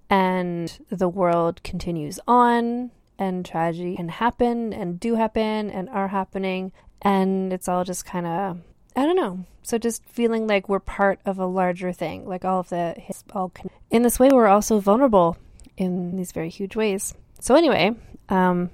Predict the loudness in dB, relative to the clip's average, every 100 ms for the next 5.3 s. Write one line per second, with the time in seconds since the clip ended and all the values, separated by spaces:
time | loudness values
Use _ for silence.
0 | -12 -6 -2 0 0 0 0 0 0 -2
1 | -4 -4 -12 -20 _ -4 -2 0 -2 -4
2 | -4 -4 -2 -2 0 0 2 -2 -4 -10
3 | -4 0 0 -2 -8 -20 -20 -6 -2 2
4 | 4 4 2 -2 -10 -12 4 4 4 4
5 | 4 2